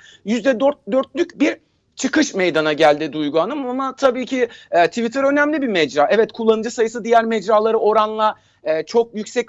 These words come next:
olmasa da gündem belirleme, sadece Türkiye açısından değil, dünya açısından da gündem belirleme açısından çok önemli bir mecra.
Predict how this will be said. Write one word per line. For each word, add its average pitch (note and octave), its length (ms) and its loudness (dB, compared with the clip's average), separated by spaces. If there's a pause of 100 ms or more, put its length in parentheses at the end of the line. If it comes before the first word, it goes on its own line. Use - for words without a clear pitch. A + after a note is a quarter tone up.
olmasa B3+ 520 2
da B3 200 2 (260)
gündem G3+ 440 -2
belirleme, F3+ 400 -4
sadece F#3 340 -2
Türkiye G#3 360 -6
açısından F#3+ 460 -8
değil, F#3 160 -8
dünya E3+ 260 -4
açısından G#3 380 -4
da F3 60 -4
gündem G3 400 -2
belirleme G3 380 -2
açısından G3 400 -4 (220)
çok D4 260 0
önemli F3 320 2
bir D3+ 100 -8
mecra. D3+ 380 0